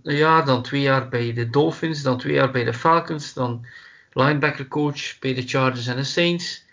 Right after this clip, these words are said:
En dan nu plotseling defensive coordinator, dus die is weer opgepikt door McCarthy. Maar ik denk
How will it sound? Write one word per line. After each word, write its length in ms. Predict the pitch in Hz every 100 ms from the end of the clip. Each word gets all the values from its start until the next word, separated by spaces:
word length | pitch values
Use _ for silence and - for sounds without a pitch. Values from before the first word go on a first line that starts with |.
| _ _ _ _
En 160 | - 147
dan 100 | 147
nu 80 | 147
plotseling 440 | 135 151 - 151
defensive 520 | 143 143 143 123 117
coordinator, 560 | - 143 156 160 165 160
dus 280 | 143 135 -
die 120 | 135
is 100 | 127
weer 120 | 127
opgepikt 420 | 131 147 - 143
door 140 | - 131
McCarthy. 560 | 127 135 147 147 170 170
Maar 120 | 131
ik 140 | 120
denk 300 | 120 131 165